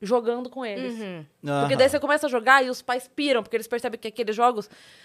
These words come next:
Speaker 3: Aí eles não
Speaker 2: São
Speaker 3: param.
Speaker 2: educativos.
Speaker 3: Claro.
Speaker 1: É. E que desenvolve uma série de, de, de questões e,
Speaker 2: Uhum.
Speaker 1: enfim.
Speaker 2: Cores, números,
Speaker 1: Tudo,
Speaker 2: estratégia,
Speaker 1: tudo.
Speaker 2: é,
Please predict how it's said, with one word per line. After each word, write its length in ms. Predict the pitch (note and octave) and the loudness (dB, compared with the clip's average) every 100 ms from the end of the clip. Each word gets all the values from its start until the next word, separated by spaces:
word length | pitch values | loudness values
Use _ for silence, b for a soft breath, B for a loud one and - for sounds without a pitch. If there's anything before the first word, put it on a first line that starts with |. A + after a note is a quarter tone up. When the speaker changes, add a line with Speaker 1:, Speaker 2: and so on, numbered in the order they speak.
| B | B
Speaker 3:
Aí 120 | - | -4
eles 80 | B2+ | -2
não 100 | C#3 | -2
Speaker 2:
São 60 | C#3 | 0
Speaker 3:
param. 200 | C3+ - | 2 2
Speaker 2:
educativos. 1120 | A#3 A#3+ C4+ C#4+ C#4+ D4 D#4 C4 D#3+ - - _ _ - - | 2 0 -2 0 0 0 -4 -6 -6 -12 -18 _ _ -20 -14
Speaker 3:
Claro. 540 | C3 C3+ G3 D3+ A#2 - | -6 -2 0 0 -4 -12
Speaker 1:
É. 40 | _ _ A3+ | _ _ -8
E 40 | |
que 140 | A3+ C4 | -4 -6
desenvolve 580 | G3+ C4 A3+ A#3+ C4 | -6 -8 0 2 2
uma 140 | C4+ C4 | 0 -6
série 300 | - C#4 D4+ | -2 -2 -2
de, 140 | B3+ | -6
de, 200 | A3+ A3 | -14 -16
de 200 | G3+ G#3 | -12 -12
questões 880 | G#3 B3+ B3 B3 B3 C#4 B3 G#3 G3 | -2 -2 0 -2 0 0 0 -4 -6
e, 140 | G#3 | -8
Speaker 2:
Uhum. 140 | G3 A#3 b b b - | -8 -14 b b b -2
Speaker 1:
enfim. 120 | G3+ | 4
Speaker 2:
Cores, 420 | C4+ C#4 B3+ G#3 | 6 6 4 -4
números, 500 | A3 B3 B3 A#3+ G#4+ | -4 -2 0 2 4
Speaker 1:
Tudo, 240 | F#4 G4 G4 | 8 8 6
Speaker 2:
estratégia, 760 | A3 A3+ A3+ A3 G#3+ C4+ G#3+ G#3+ | 4 4 4 4 2 2 2 0
Speaker 1:
tudo. 180 | C#3 - | -4 -8
Speaker 2:
é, 920 | F#3+ G#3 G3+ G3 F#3+ F#3 F3 E3 F2+ | -4 0 0 0 -2 -4 -6 -8 -12